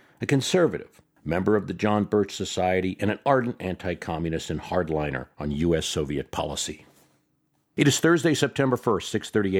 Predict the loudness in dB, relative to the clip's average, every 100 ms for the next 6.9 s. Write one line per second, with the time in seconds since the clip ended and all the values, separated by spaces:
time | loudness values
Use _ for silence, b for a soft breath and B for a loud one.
0 | 4 2 0 -2 -2 -2 0 0 0 -2
1 | -4 -2 0 0 0 0 -2 -2 -6 -4
2 | -4 -2 0 2 0 -6 _ b b b
3 | -2 2 0 2 0 2 2 2 0 2
4 | 4 4 4 0 -4 -4 -4 -4 -4 -6
5 | -2 2 2 0 -6 _ _ -4 -2 -2
6 | -2 -2 -4 -6 -10 -12 -14 -14